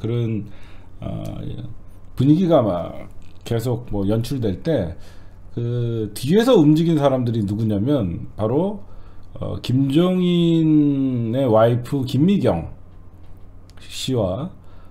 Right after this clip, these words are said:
어, 윤석열의 와이프 김건희가 움직여서 사실상 그 자리를 만들었다라는 얘기들이 있어요. 제가 취재를 해보니까.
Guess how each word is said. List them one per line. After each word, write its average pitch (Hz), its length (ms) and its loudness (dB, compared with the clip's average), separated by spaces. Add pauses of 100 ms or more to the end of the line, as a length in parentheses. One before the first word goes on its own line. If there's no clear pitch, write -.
(160)
어, 92 60 -6
윤석열의 160 540 2
와이프 165 760 2
김건희가 151 540 4
움직여서 120 880 0 (640)
사실상 165 1000 0
그 - 100 -8
자리를 113 380 0
만들었다라는 107 960 2
얘기들이 98 340 0
있어요. 92 500 -6
제가 92 520 -4
취재를 123 340 -6
해보니까. 98 380 -8